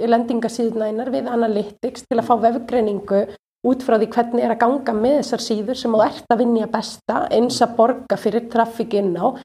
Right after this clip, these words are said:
Speaker 2: Mm.
Speaker 1: sjá hvað geta verið af conversion blockers á,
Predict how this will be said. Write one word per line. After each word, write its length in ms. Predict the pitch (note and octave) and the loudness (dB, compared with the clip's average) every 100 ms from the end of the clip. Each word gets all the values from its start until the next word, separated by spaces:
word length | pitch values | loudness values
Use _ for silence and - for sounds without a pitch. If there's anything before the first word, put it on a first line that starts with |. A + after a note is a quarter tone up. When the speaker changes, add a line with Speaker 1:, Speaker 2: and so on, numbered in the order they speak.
| - | -16
Speaker 2:
Mm. 160 | A#2+ - | -16 -12
Speaker 1:
sjá 420 | - A#3+ B3 C4 | 0 4 4 2
hvað 240 | - A#3+ | 0 0
geta 200 | A#3+ A#3 | 0 0
verið 280 | A3 B3 G#3 G#3 | 2 2 0 -2
af 160 | - | -4
conversion 640 | - G3+ G3 F3+ - A#3 G3 | -2 0 0 -2 -2 -4 -4
blockers 680 | G3 F#3+ - A3 - - - | -4 -6 -4 -8 -8 -12 -2
á, 100 | A3 | 4